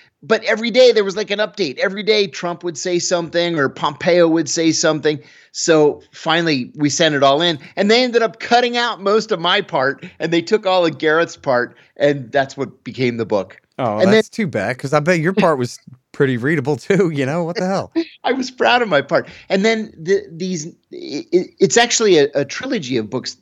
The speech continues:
Speaker 1: th-, that I did. This, the C I A Insider's Guide to Disappearing and Living Off the Grid, the C I A Insider's Guide to Lying and Lie Detection,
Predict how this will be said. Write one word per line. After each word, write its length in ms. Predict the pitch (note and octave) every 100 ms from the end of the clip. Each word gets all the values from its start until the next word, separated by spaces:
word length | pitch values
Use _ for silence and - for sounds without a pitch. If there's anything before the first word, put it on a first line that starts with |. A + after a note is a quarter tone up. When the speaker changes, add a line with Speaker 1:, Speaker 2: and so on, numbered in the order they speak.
| -
Speaker 1:
th-, 140 | A#2+
that 120 | B2+ B2
I 80 |
did. 320 | B2 C3+ A#2 -
This, 360 | C#3 C3 -
the 180 | - C#3+
C 220 | C3 E3+
I 80 | E3
A 200 | E3+ D#3
Insider's 520 | D#3+ D3 D#3+ D3+ C#3
Guide 340 | B2 D3 D3 C3+
to 100 | C3+
Disappearing 640 | G#2+ C#3+ D3 D#3+ D#3+ C#3+
and 100 | B2
Living 220 | C#3 C#3+
Off 160 | C3+ B2+
the 60 |
Grid, 360 | A2 C3+ D#3 D3+ - - - -
the 100 | B2+
C 160 | D#3+
I 100 | D3+
A 140 | D3+ D#3
Insider's 460 | D3 E3 D#3 C#3
Guide 400 | - C#3+ C#3 D3 C3+ _ _
to 340 | - D3+ C3+ C3
Lying 500 | B2+ D3 D#3+ E3 D#3
and 140 | A#2+
Lie 180 | C3+ E3
Detection, 640 | F3 E3+ F#3 F#3 G#3 F#3+